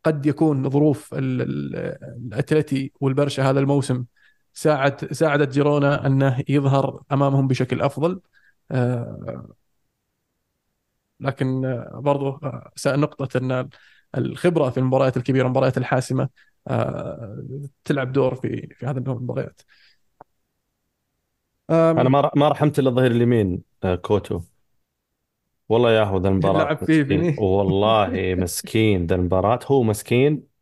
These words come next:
Speaker 2: آه، جالس كذا يهز راسه ويقول، يعني، آه، وش
Speaker 1: خلاص.
Speaker 2: أسوي؟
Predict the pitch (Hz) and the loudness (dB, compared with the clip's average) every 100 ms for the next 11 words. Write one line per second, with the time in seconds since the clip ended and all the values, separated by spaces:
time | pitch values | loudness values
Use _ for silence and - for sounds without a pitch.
0 | - 95 90 90 123 107 - - 107 92 | -4 0 0 2 2 0 -2 -2 0 2
1 | 92 90 107 95 107 120 - 104 95 113 | 0 -2 -2 0 2 2 0 0 2 0
2 | 95 85 82 85 85 - - - - - | 0 -2 -4 -8 -10 -14 -16 -10 -6 -6
3 | 92 - 131 101 85 | -6 -4 -2 -2 -4